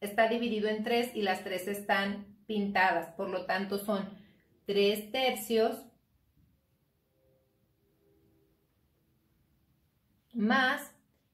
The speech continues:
el siguien-, la siguiente figura está en seis, es decir, son sextos y solo están pintados tres. Son tres tercios más tres sextos. Aquí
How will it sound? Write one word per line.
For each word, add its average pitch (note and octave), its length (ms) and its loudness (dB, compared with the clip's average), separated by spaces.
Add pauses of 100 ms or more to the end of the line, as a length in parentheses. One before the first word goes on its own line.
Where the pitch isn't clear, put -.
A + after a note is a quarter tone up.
(240)
el B3 200 2
siguien-, B3 420 -2
la B3 160 4
siguiente B3 420 -2
figura C#4 560 2
está A3+ 600 0
en A#3 380 0
seis, D4 460 0 (280)
es G3+ 220 -4
decir, D4 520 -4
son A3+ 640 -2 (260)
sextos C4+ 720 0
y A#3 120 -2
solo A#3 220 2
están A#3 300 0
pintados A#3 640 2
tres. F#3+ 460 -2
Son G#3 300 2
tres A3+ 320 2
tercios C4+ 480 -2
más B3 400 2 (560)
tres G#3 360 2
sextos. B3 600 -4 (1080)
Aquí C4+ 680 -2